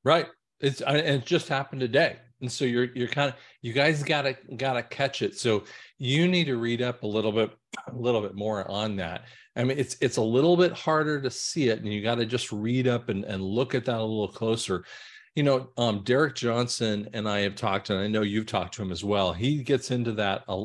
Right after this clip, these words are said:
a little bit differently. I probably, we both need to get him on and, and go through those things a little bit closer with that. But those three things are really important. And once you deal with that, you don't have to deal with the nine eleven stuff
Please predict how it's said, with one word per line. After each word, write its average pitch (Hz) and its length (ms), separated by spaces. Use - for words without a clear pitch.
a 101 80
little 104 280
bit 98 160
differently. 101 580
I 117 60
probably, 117 300
we 123 160
both 123 360
need 101 120
to 92 80
get 95 140
him 90 120
on 92 240
and, 85 180
and 104 280
go 113 160
through 113 320
those 98 280
things 98 280
a 98 40
little 98 280
bit 95 180
closer 110 480
with 85 180
that. 90 240
But 117 200
those 165 340
three 190 260
things 180 360
are 113 100
really 139 320
important. 120 640
And 104 180
once 214 340
you 214 100
deal 208 200
with 147 200
that, 151 400
you 277 120
don't 269 200
have 208 420
to 175 80
deal 151 240
with 139 140
the 135 60
nine 123 380
eleven 113 380
stuff - 420